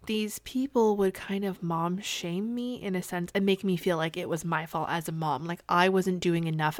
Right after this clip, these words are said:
as my mo-, as a mom. That's why they were tired. I was not doing enough as a mom. That's why they were being a jerk or weren't listening or whatever it was. And that, you know, their life was just perfect. And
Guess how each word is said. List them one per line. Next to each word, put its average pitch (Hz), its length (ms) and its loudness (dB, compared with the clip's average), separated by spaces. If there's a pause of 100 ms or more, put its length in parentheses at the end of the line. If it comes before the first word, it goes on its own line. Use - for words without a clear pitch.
as 160 160 0
my 156 100 2
mo-, 151 300 0
as 175 160 2
a 175 80 4
mom. 147 300 0
That's 156 240 -6
why 170 120 0
they 165 140 -2
were 147 100 0
tired. - 400 -4 (420)
I 196 160 6
was 208 140 0
not 175 200 0
doing 170 240 0
enough 156 200 -2
as 156 180 -2
a 160 40 0
mom. 143 280 0
That's - 240 -6
why 151 160 -2
they 156 120 -4
were 151 200 -6 (360)
being 185 280 0
a 165 60 0
jerk - 380 -4
or 165 120 0
weren't 180 360 0
listening 151 480 -6
or 170 100 -2
whatever 175 440 2
it - 60 -8
was. 135 340 -4 (460)
And 175 300 2
that, 156 540 -2 (260)
you 185 140 -8
know, 156 260 -6 (640)
their 156 760 2 (580)
life 180 440 2
was 151 160 -4
just - 200 -8
perfect. - 640 -8
And 170 320 -2